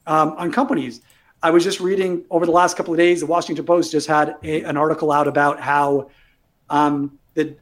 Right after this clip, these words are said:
the Democrats have been polling, and the concept of price caps or corporate profit controls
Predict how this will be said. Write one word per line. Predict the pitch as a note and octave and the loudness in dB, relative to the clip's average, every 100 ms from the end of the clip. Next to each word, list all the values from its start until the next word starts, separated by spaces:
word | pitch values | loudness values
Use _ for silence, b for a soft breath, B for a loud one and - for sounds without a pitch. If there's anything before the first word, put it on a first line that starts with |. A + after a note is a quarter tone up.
| _ | _
the | D#3 | -4
Democrats | E3+ E3+ E3+ D#3 D3+ D#3 | 0 0 0 0 0 -2
have | D#3+ D3+ | -2 -2
been | C#3+ | -6
polling, | - - E3 E3+ E3 D#3 A3+ - - | -4 0 4 6 4 2 -2 -8 -6
and | D3+ D#3 D3+ D3+ D3+ _ _ _ _ _ - | -2 0 0 -2 -4 _ _ _ _ _ -6
the | D3+ D3+ D3 | -2 0 -2
concept | - F#3+ G3 F#3 E3+ - D#3 | -2 -2 0 0 0 -4 -2
of | D3+ C#3+ - | 0 -2 -6
price | _ F3 F3 | _ -2 0
caps | G3 F3+ F3+ - | 2 2 2 -4
or | C3+ | -12
corporate | - F3 E3+ - | -2 -2 -2 -6
profit | E3 E3+ G#3 | -2 -2 -2
controls | G3+ - G3+ G#3 G#3 - | -8 -2 2 2 0 -4